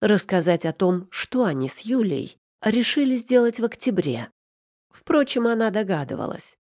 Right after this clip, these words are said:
Свадьба наверняка будет сногсшибательной. Другой у гения журналистики и быть не может. Должно быть, распишутся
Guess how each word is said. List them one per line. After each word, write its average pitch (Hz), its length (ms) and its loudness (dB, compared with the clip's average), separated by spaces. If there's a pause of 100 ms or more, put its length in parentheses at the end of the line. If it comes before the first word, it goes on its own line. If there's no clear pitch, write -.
(240)
Свадьба 247 540 0
наверняка 240 720 2
будет 147 320 -4
сногсшибательной. 180 1300 -4 (420)
Другой 170 680 2 (120)
у 226 100 -2
гения 214 460 4
журналистики 208 960 -2 (220)
и 185 140 2
быть 180 320 0
не 151 120 -2
может. 123 480 -6 (520)
Должно 180 420 4
быть, 170 180 -2
распишутся 165 920 -6